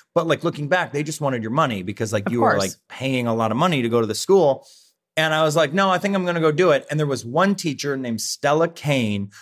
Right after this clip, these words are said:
Speaker 1: who was the dance teacher, who cast me my freshman year of college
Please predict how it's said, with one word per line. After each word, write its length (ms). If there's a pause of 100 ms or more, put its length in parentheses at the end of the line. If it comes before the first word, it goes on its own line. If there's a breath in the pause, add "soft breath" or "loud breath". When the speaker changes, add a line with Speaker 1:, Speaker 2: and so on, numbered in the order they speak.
(120)
Speaker 1:
who 80
was 160
the 80
dance 460
teacher, 480 (180 loud breath)
who 140
cast 580
me 380
my 160
freshman 480
year 260 (100)
of 240
college 640